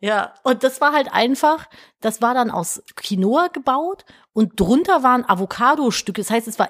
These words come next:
in sich komplett instabil. Und dann wollte ich da irgendwie was von essen. Es war einfach, als wenn ich versucht hätte, einen Jenga-Turm zu essen.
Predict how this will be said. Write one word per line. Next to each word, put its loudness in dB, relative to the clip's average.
in -2
sich -4
komplett 0
instabil. 0
Und 2
dann 6
wollte 4
ich -2
da 2
irgendwie -2
was 2
von 2
essen. -4
Es -8
war -2
einfach, -2
als -6
wenn 2
ich 0
versucht -2
hätte, 0
einen -2
Jenga-Turm 2
zu -4
essen. -2